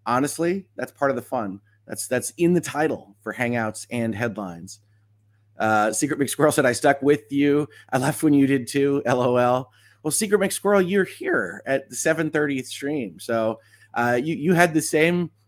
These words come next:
goals as I did. I really appreciate it, Secret McSquirrel. Uh, and I, it was a fun stream. It was a, it was a really fun stream. Emily was out of her mind. Uh, and so it was, it was very amusing.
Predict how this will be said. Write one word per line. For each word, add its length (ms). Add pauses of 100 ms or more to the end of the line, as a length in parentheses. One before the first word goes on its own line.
goals 340
as 100
I 200
did. 200
I 60
really 260
appreciate 460
it, 120
Secret 260
McSquirrel. 460 (380)
Uh, 240
and 280 (120)
I, 160
it 100
was 160
a 140
fun 320
stream. 480
It 40
was 220
a, 300
it 40
was 120
a 60
really 220
fun 240
stream. 440 (400)
Emily 340
was 460 (800)
out 160
of 60
her 100
mind. 500 (460)
Uh, 320
and 280
so 400
it 140
was, 340
it 60
was 160
very 420
amusing. 640